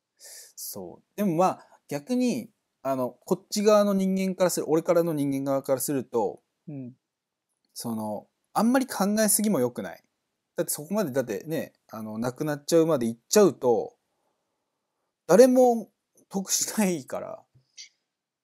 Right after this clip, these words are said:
Speaker 2: そうだね。
Speaker 1: 自分だって得しないじゃん。
Speaker 2: 誰も得しないからね。
Speaker 1: そう、自分だって得しないし。
Speaker 2: うん。
Speaker 1: そう、だから、なんかあんま考えすぎも良くないかなっ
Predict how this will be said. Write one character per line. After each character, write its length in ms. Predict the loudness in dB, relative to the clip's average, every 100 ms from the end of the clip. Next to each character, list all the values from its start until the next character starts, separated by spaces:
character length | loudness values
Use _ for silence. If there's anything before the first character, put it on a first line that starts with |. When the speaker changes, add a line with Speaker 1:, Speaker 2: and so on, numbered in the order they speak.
| _
Speaker 2:
そ 220 | -18 -14 -14
う 100 | -14
だ 180 | -18 -20
ね。 520 | -20 -18 -14 -14 -16 _ -8
Speaker 1:
自 120 | -4
分 120 | -2
だ 80 | -2
っ 20 |
て 80 | -2
得 260 | -2 -2 -4
し 160 | -6 -4
な 120 | -4
い 60 |
じ 100 | -6
ゃ 40 | -10
ん。 60 |
Speaker 2:
誰 60 | -12
も 40 |
得 40 | -12
し 60 |
な 40 | -16
い 40 |
か 40 | -18
ら 140 | -20 -14
ね。 80 | -12
Speaker 1:
そ 140 | -10 -12
う、 20 |
自 160 | -10
分 140 | -6 -2
だ 80 | -2
っ 20 |
て 100 | -2
得 240 | -8 -8
し 140 | -10 -8
な 120 | -8
い 80 | -10
し。 520 | -12 -14 -14 -18 _
Speaker 2:
う 40 | -14
ん。 640 | -10 -10 -12 -14 -16 -20 _ _ _ _ _ _ _ _ _ _ _
Speaker 1:
そ 360 | -18 -12 -10 -8
う、 40 |
だ 80 | -8
か 160 | -8
ら、 60 | -6 -6 -8 -16 _ _ _ _ _ _ _ _ _ _ _ _ _ _ _ _ -8
な 140 | -4
ん 40 |
か 60 | -2
あ 20 |
ん 60 | -4
ま 80 | -4
考 320 | -4 -2 -2
え 40 |
す 120 | -2 -2
ぎ 60 |
も 100 | 0
良 120 | 0 0
く 100 | -2
な 140 | -2
い 220 | -4 -8
か 160 | -12 -10
な 140 | -10
っ 100 | -12